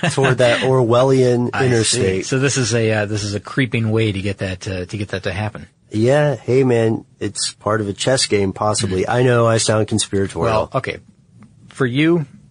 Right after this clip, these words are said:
Speaker 1: what do you think? Do you think, uh, do you think that this is ever gonna happen? Any, any kind of, uh, little bit of this, or do you think, like what you just said, that this is maybe one little baby step towards autonomous cars?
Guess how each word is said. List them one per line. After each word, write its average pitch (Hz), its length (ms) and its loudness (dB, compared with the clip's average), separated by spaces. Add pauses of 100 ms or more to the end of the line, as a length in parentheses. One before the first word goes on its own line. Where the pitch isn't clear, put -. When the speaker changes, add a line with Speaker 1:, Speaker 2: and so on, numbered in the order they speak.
(280)
Speaker 1:
what 123 100 -2
do 127 60 0
you 117 80 -2
think? 104 240 -4
Do 104 80 -6
you 98 60 -4
think, 110 300 -4
uh, 110 220 0
do 98 100 -8
you 104 60 -6
think 113 200 -4
that 107 120 -12
this 107 180 -8
is 113 80 -4
ever 110 180 -2
gonna 113 160 0
happen? 113 320 -4
Any, 104 160 -4
any 113 180 -4
kind 113 200 -4
of, 104 180 -6
uh, 104 340 -2
little 120 200 -6
bit 120 240 -2
of 117 100 -2
this, 127 220 -2
or 107 60 -4
do 104 60 -4
you 110 60 -2
think, 113 240 -4
like 110 180 -4
what 107 120 -2
you 92 60 -8
just 104 200 -4
said, 101 280 -2
that 95 200 -6
this 101 180 -8
is 95 100 -8
maybe 101 500 -6 (380)
one 110 260 -2
little 110 200 -2
baby 104 320 -4
step 98 300 -6
towards 104 340 -6
autonomous 87 500 -8
cars? - 380 -12